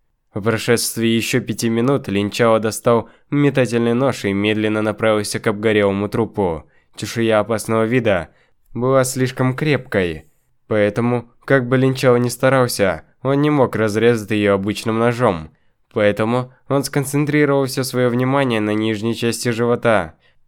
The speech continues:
так как именно там находилась рана от железного прута. После того, как железный прут остыл, Линчао медленно вытащил его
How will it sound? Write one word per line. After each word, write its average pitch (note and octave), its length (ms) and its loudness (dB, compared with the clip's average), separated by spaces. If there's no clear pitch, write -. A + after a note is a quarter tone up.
так A#2+ 160 4
как A2 160 -4
именно A#2 380 2
там B2 260 0
находилась A2 600 -2
рана C3+ 340 2
от A#2+ 80 0
железного A2 560 0
прута. G2 580 -2
После A2+ 300 -2
того, A#2 200 0
как A2+ 180 -2
железный A#2 420 2
прут A2 300 0
остыл, G#2+ 560 0
Линчао A#2 540 2
медленно C#3+ 500 2
вытащил B2 540 0
его G#2+ 380 2